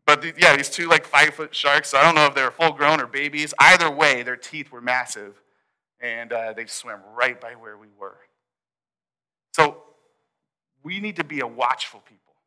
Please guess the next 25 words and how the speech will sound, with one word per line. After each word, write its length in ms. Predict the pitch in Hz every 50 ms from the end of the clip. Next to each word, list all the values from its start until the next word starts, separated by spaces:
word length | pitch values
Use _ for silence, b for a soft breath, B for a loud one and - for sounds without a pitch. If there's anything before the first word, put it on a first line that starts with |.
| _ _ _ _ _ _ _ _ _ _ _ _ _ _ _ _ -
God 220 | 165 175 196 202
is 160 | 196 185 - - -
at 280 | 151 165 160 - 127
work 260 | 131 139 139 135 -
in 100 | 131 127
his 220 | 120 - 120 110 104
world 340 | 104 107 117 120 117 117 -
today 400 | _ 107 101 104 107 113 127 131
still, 380 | - - - - 104 90 _ _ _ _ _ _ _ _ _ _ _ _ _ _ _ _ _
and 80 | _
a 120 | - - -
lot 320 | 117 - 147 151 156 175
of 80 | 180 175
times 340 | - - 147 151 143 135 127
we 100 | 139 127
don't 180 | 127 123 120
see 200 | - - - 127
it 180 | 113 101 - _ _ _ _ _ _ _ _ _
because 260 | - - - 151 -
our 180 | 143 139 135 -
eyes 340 | 143 147 170 185 208 202 160
are 80 | 156 147
focused 480 | 147 - - 156 156 - 151 143 -
on 180 | 147 131 131 123
ourselves. 480 | 113 107 - - - 98 - - _